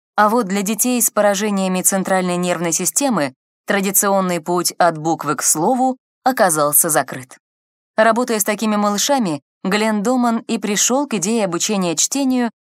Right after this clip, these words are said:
начиная со слов. Он назвал свою систему «мягкой революцией». Кроме обучения чтению,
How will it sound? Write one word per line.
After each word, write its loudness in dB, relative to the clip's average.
начиная 0
со 2
слов. -2
Он 4
назвал 4
свою 0
систему 0
«мягкой 0
революцией». 0
Кроме 2
обучения 0
чтению, -2